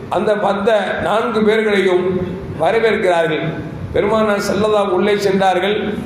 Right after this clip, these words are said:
அலி ரலியல்லாஹு தஆலா இடத்திலே நோயை விசாரித்தார்கள்.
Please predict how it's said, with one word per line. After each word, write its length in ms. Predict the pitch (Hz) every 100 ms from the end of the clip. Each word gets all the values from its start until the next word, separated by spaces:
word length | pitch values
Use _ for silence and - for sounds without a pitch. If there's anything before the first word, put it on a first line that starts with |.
| - -
அலி 180 | - 240
ரலியல்லாஹு 560 | 226 226 220 214 214 202
தஆலா 180 | 202 196
இடத்திலே 360 | 190 - 180 180 180 175 - - -
நோயை 320 | 160 220 233 220
விசாரித்தார்கள். 1120 | 208 196 202 190 180 175 175 180 190 185